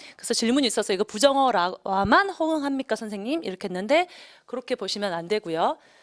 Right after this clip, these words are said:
절대로, 아직은 주로 부정어, 주로가 들어갑니다. 부정어. 그래서 국립국어원 예문을 보면 대체로 다 부정어와 호응하고 있어요. 간혹가다 예외가 하나, 하나씩 있어요.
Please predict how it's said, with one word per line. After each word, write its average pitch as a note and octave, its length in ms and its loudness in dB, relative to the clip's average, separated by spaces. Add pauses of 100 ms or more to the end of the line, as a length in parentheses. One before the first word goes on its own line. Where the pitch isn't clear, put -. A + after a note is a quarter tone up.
(140)
절대로, C#4+ 840 0
아직은 G#3 480 -4 (440)
주로 E4+ 680 -2
부정어, G#3 440 -10 (400)
주로가 G#3 420 0
들어갑니다. F3 720 -4 (380)
부정어. F#3 380 -8 (160)
그래서 A#3+ 200 -6
국립국어원 B3 580 -4
예문을 G#3 360 -4
보면 G3+ 560 0 (300)
대체로 D#4 340 0
다 B3+ 100 0
부정어와 A3 460 2
호응하고 C4 400 0
있어요. - 360 -6 (480)
간혹가다 B3+ 680 -2
예외가 B3+ 400 0
하나, A3+ 180 -4 (160)
하나씩 A3+ 440 -4
있어요. F3 520 0